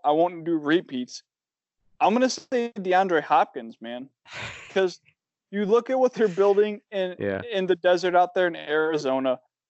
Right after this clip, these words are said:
Speaker 1: You have a young quarterback. You have a young head coach. Again, highway robbery. It hardly cost Arizona anything. And, like, what gets me fired up is you have arguably a top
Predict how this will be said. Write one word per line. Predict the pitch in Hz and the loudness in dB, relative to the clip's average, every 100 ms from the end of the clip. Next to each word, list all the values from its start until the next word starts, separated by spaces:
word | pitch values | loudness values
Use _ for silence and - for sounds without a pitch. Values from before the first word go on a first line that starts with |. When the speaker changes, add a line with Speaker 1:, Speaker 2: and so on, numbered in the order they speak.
| _ | _
Speaker 1:
You | 160 | -4
have | 147 160 151 | 2 2 2
a | |
young | 135 127 160 208 | -2 0 0 0
quarterback. | 196 170 156 135 135 135 - | -4 -4 -2 0 0 -2 -4
You | |
have | 131 | -6
a | 123 | -4
young | 135 185 196 | 0 0 0
head | 202 175 - | -2 -2 -4
coach. | 143 135 - _ | -4 -4 -8 _
Again, | 151 156 127 | -4 -2 -2
highway | 120 160 185 208 202 | -4 2 4 6 4
robbery. | 175 151 147 147 139 143 - _ - | 4 2 2 2 -4 -6 -12 _ -8
It | 147 | -6
hardly | 127 170 202 202 | 0 4 4 4
cost | 190 202 185 180 - - _ _ _ 160 | 2 2 2 2 -4 -20 _ _ _ 0
Arizona | 185 180 165 175 156 - | 2 0 -2 -2 -4 -4
anything. | 160 196 175 - 143 139 139 _ _ _ - | -4 -2 -4 -4 -6 -6 -10 _ _ _ -2
And, | 180 | 0
like, | 170 160 | 4 2
what | 165 175 | 2 2
gets | 220 214 | 0 0
me | 165 185 | -4 -6
fired | - 185 180 147 | 0 2 2 4
up | 165 - | 2 0
is | 147 | -6
you | 175 180 | -6 -4
have | 147 160 165 _ _ _ - | 2 2 0 _ _ _ -6
arguably | 151 170 180 202 220 196 226 247 247 - _ _ _ - | 0 0 0 0 0 0 -2 -2 -4 -8 _ _ _ -2
a | 170 | -2
top | - 185 185 | 2 4 4